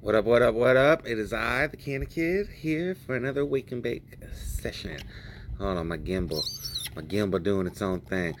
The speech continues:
I knew I shouldn't use the gimbal. I knew I shouldn't use technology. Blah. All right. What up, everybody? Another day. Today's Friday. People, oh, it's,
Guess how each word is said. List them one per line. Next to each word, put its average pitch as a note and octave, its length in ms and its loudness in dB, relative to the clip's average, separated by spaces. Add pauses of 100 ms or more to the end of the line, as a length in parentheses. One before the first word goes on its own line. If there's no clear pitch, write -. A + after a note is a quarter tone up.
(220)
I - 60 -10
knew G2+ 160 -2
I F2+ 60 -2
shouldn't - 360 -2
use F2+ 280 -4
the - 100 -10
gimbal. F2 440 -4 (680)
I - 60 -2
knew G#2+ 240 2
I F#2 80 0
shouldn't - 420 -6
use F2+ 400 -4
technology. F2+ 1200 -4 (760)
Blah. D#2 840 -6 (2000)
All A2+ 200 2
right. F2 280 4 (340)
What A2 180 0
up, F#2+ 160 -2
everybody? F#2+ 640 -2 (280)
Another F2+ 260 -10
day. F#2+ 480 -2 (380)
Today's D#2+ 320 -4
Friday. F2+ 640 -2 (800)
People, - 240 -6
oh, F#2 240 2
it's, - 280 -8